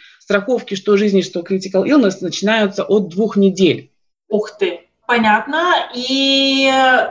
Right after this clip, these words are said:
Speaker 2: третья страховка, вот эта вот на поломанные руки-ноги, мы ее, в принципе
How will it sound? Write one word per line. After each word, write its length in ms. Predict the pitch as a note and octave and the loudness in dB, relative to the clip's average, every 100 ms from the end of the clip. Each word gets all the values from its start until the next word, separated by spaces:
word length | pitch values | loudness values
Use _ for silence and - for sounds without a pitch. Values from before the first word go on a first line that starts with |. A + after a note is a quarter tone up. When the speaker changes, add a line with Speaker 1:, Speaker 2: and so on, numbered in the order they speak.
| - | -6
Speaker 2:
третья 360 | - C#4 D#4 C#4+ | -4 0 0 0
страховка, 540 | C4 C4 B3+ C4 - G#3 | 0 0 0 0 -2 -4
вот 140 | G#3 | -2
эта 120 | G#3 | 0
вот 160 | G3+ G#3 | 0 0
на 220 | G3+ G3 | 2 2
поломанные 540 | G3+ G3+ F#3+ F#3 F#3 F#3 | 4 4 4 0 0 0
руки-ноги, 480 | F#3+ G#3+ C#4 C4+ | 0 0 0 2
мы 100 | G3+ G#3 | 2 4
ее, 140 | G3+ | 2
в 80 | G3 | 2
принципе 640 | G3+ G3+ - F#3 - - | 0 0 -2 -2 -2 -8